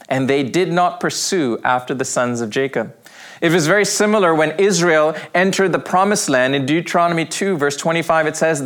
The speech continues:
"This day," God says, "I will begin to put the dread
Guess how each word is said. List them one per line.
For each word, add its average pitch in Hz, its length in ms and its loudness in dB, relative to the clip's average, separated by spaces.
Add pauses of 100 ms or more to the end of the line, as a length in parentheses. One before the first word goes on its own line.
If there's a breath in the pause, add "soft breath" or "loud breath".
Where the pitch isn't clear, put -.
"This 240 260 0
day," 185 340 2
God 147 260 2
says, 143 280 0
"I 175 180 4
will 240 140 0
begin 190 400 0
to 185 100 -4
put 190 300 -4
the 160 80 0
dread 180 580 0